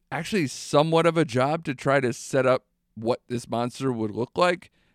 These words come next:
I mean, between the room that had the, the butterflies there, but I guess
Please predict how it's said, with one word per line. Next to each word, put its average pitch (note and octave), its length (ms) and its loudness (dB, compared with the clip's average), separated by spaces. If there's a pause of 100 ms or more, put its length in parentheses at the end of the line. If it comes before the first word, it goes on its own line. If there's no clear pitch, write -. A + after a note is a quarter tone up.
I C3 100 -2
mean, C3 180 2
between C#3 360 -4
the A2+ 100 0
room C3+ 540 2
that A2+ 260 -2
had B2 420 -4
the, B2+ 360 2 (340)
the A2+ 120 -6 (180)
butterflies C3 800 2
there, C3 300 4
but A2+ 160 0
I G#2+ 120 0
guess B2 460 -4